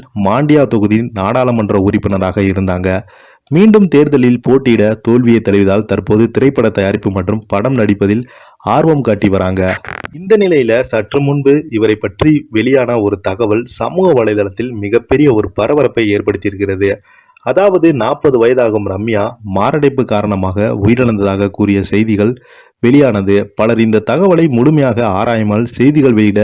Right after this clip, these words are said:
நிலையில், சற்று முன் இது குறித்து உண்மை தகவல் தெரிய வந்துள்ளது. ரம்யா தற்போது ஜெனீவாவில் இருக்காங்க. மேலும் இதே போல வெளியாகும் வதந்திகளை நம்ப வேண்டாம் என்று கோரிக்கை விடுத்ததாக கூறப்படுகிறது.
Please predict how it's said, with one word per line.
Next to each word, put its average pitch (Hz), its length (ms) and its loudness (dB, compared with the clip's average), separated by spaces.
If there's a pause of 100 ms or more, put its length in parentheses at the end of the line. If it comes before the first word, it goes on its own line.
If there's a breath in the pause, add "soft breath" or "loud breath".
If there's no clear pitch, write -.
நிலையில், 101 380 -2
சற்று 104 280 -2
முன் 123 200 0
இது 101 120 0
குறித்து 117 360 0 (480 loud breath)
உண்மை 196 320 4
தகவல் 113 420 0
தெரிய 110 280 2
வந்துள்ளது. 95 440 0 (460 soft breath)
ரம்யா 185 440 2
தற்போது 123 500 0
ஜெனீவாவில் 117 640 2
இருக்காங்க. 95 400 0 (180)
மேலும் 151 360 2
இதே 139 180 4
போல 127 280 2
வெளியாகும் 113 520 2
வதந்திகளை 104 420 2
நம்ப 107 300 0
வேண்டாம் 104 340 0
என்று 98 220 -2 (500 soft breath)
கோரிக்கை 180 360 4
விடுத்ததாக 104 520 2
கூறப்படுகிறது. 95 640 0